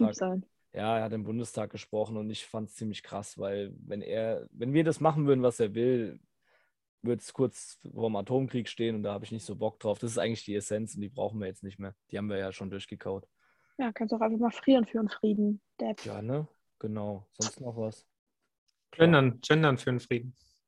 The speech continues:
Speaker 1: <laughs> Oh nee.
Speaker 2: Ja, Lukas, meinetwegen wird der vierte Weltkrieg ausbrechen, weil du nicht genderst.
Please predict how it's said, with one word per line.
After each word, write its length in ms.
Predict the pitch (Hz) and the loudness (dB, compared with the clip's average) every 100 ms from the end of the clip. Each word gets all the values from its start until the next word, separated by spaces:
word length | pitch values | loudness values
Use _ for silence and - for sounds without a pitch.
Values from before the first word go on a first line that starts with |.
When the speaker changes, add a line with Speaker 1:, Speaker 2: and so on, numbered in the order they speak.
| _ _ _ | _ _ _
Speaker 1:
<laughs> 140 | - - | -10 -2
Oh 140 | 135 | -2
nee. 480 | - 131 104 127 110 - _ _ - - - - - _ _ _ _ - - - - 269 | -2 -6 -8 -12 -14 -20 _ _ -10 -8 -8 -10 -18 _ _ _ _ -20 -12 -8 -8 4
Speaker 2:
Ja, 200 | 247 254 | 8 10
Lukas, 420 | 240 233 269 311 359 - 605 - - | 10 8 8 8 6 2 0 2 2
meinetwegen 480 | 226 240 240 240 247 | 2 2 4 6 10
wird 300 | 339 427 285 | 10 10 10
der 160 | - 294 | 10 10
vierte 420 | - 277 269 220 | 8 6 6 2
Weltkrieg 440 | 208 214 - 208 | 2 0 -4 -6
ausbrechen, 560 | - 233 - 240 247 240 | -4 -4 -4 -6 -4 2
weil 120 | 214 | 2
du 100 | 233 | 4
nicht 200 | 233 254 | 4 4
genderst. 560 | - 220 208 214 - - | 4 4 4 -2 -6 -14